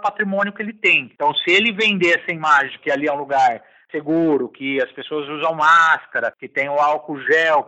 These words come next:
que segue as normas, muito possivelmente ele vai trazer um público que até então ele não estava trazendo por conta desse receio que todo mundo ainda tem com relação a essa questão que,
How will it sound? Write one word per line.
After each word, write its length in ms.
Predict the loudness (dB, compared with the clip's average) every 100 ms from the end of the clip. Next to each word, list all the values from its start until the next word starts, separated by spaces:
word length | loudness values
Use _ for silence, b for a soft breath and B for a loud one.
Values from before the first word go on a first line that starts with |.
| -6
que 80 | -20
segue 300 | -6 -6 -2
as 160 | -4 2
normas, 520 | 4 4 2 -4 -8 _ -16
muito 400 | -4 -4 -4 -6
possivelmente 760 | -6 -6 -4 -4 -2 -8 -6
ele 100 | -6
vai 240 | -2 -2
trazer 440 | -2 -2 -2 -4 -10
um 80 | -10
público 600 | -4 -4 -4 -6 -6 -6 B
que 120 | -4
até 200 | -4 -4
então 380 | -8 -4 -2 -2
ele 160 | -2 -4
não 160 | -4
estava 500 | -6 -2 0 2 0
trazendo 680 | -6 -2 -4 -2 -8 -6 -12
por 240 | -12 -14 -8
conta 340 | -10 -8 -8
desse 220 | -6 -8
receio 440 | -4 -4 -4 -8 -8
que 140 | _
todo 240 | -12 -10
mundo 480 | -10 -10 -4 -2 -2 -2
ainda 400 | -4 -2 -4 -6
tem 360 | -2 0 0
com 160 | -2 -6
relação 680 | -4 -4 -4 -8 -8 -6 -2
a 220 | 0 0
essa 180 | -2 -6
questão 480 | -6 -6 -4 -4 -4
que, 440 | -8 -2 -2 -4